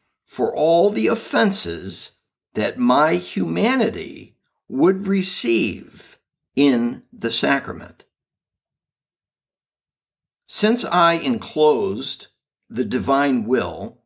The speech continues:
I enclosed all the reparations of all times.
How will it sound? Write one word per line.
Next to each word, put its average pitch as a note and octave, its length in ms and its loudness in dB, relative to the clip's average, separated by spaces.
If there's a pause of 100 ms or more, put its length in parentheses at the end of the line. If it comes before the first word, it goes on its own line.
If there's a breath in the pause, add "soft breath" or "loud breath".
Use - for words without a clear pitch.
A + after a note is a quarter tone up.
(1300)
I E3 220 0
enclosed D#3 840 2
all A3 420 4
the A3 120 4
reparations F#3+ 1040 0
of B2+ 280 -4
all E3 800 2
times. B2+ 840 -2